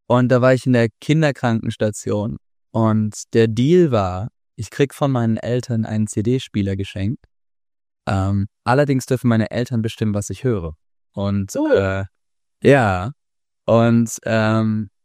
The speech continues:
Speaker 1: dann haben die mir das White Album, Red Album und Blue Album der Beatles, äh, hingestellt und gesagt, "Here you go."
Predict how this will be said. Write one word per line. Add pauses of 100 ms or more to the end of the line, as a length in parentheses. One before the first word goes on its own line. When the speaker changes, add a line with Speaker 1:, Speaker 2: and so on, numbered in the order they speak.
(200)
Speaker 1:
dann
haben
die
mir (320)
das (420)
White
Album,
Red
Album
und
Blue
Album
der
Beatles,
äh,
hingestellt
und
gesagt, (180)
"Here
you
go."